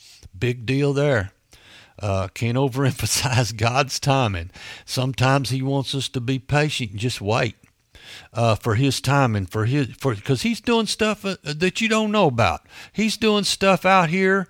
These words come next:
uh, through his angels and through his spirit that we ain't got no i-, we don't have no idea what's going on, uh, in, in, in, in that regard. And unless he just reveals it to us, that, "Well, I'm talking to so-and-so, or, "I'm doing this," or I'm doing it."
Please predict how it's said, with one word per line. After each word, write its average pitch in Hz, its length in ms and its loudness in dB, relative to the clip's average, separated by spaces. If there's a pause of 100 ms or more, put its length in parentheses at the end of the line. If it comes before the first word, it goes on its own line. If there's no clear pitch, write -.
(420)
uh, 123 720 4 (640)
through 180 200 2
his 143 220 0
angels 185 540 0
and 101 100 -6
through 110 160 -4
his 101 160 -2
spirit 185 480 -4
that 104 140 -8
we 196 180 -2
ain't 143 140 -2
got 113 140 -6
no 156 180 2
i-, 175 200 4
we 185 140 0
don't 185 120 0
have 156 120 0
no 151 160 0
idea 127 340 4
what's - 200 -6
going - 280 -14
on, - 200 -18 (800)
uh, 113 500 4
in, 113 240 -2
in, 110 280 -4
in, 104 400 -6
in 110 180 -2
that 117 180 0
regard. 113 380 2
And 107 80 0
unless 196 300 0
he 226 100 -2
just 214 240 -2
reveals 196 460 2
it 113 100 -4
to 123 120 2
us, 104 100 -2
that, 95 100 -4
"Well, 92 160 -2
I'm 113 180 0
talking - 380 -2
to 104 60 -4
so-and-so, 98 480 -4
or, 123 180 -2
"I'm 98 180 -2
doing 92 280 -4
this," 104 260 -6
or 101 60 -12
I'm 101 180 -8
doing 98 200 -8
it." 113 60 -10